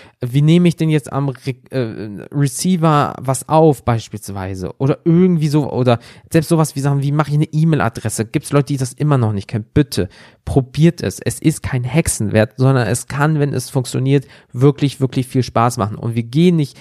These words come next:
zurück, sondern wir gehen nach vorne. Das bedeutet, die Technik wird immer komplizierter, sie wird aber immer anpassungsfähiger, sie will es uns so leicht machen wie möglich. Aber verlasst euch nicht nur auf die Technik, sondern denkt mit, weil die Technik benutzt nicht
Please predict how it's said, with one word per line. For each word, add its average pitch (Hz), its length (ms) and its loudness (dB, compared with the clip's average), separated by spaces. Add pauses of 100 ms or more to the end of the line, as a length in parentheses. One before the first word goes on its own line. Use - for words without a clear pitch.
(220)
zurück, 139 460 2
sondern 131 320 0
wir 117 80 0
gehen 110 160 -4
nach 98 120 -4
vorne. 110 440 2 (180)
Das - 160 -6
bedeutet, 135 480 2
die 113 140 -8
Technik 139 420 -2
wird 117 140 -4
immer 135 160 -2
komplizierter, 156 840 -2 (220)
sie 123 160 -2
wird 135 180 2
aber 123 220 0
immer 117 260 0 (160)
anpassungsfähiger, 156 1200 0
sie 131 220 -2
will 131 100 4
es 127 160 0
uns 123 220 -8
so 131 80 -2
leicht 127 480 0
machen 131 360 -4
wie 123 240 -4
möglich. 135 460 0 (320)
Aber 147 300 4
verlasst 131 540 0
euch 123 200 -4
nicht 139 300 -2
nur 131 180 0
auf 127 160 0
die 120 160 -10
Technik, 139 400 -2
sondern 113 460 -2
denkt 107 320 -4
mit, 113 260 -2
weil 95 180 0 (280)
die 117 120 -6
Technik 147 460 -2
benutzt 127 440 0
nicht 107 200 -10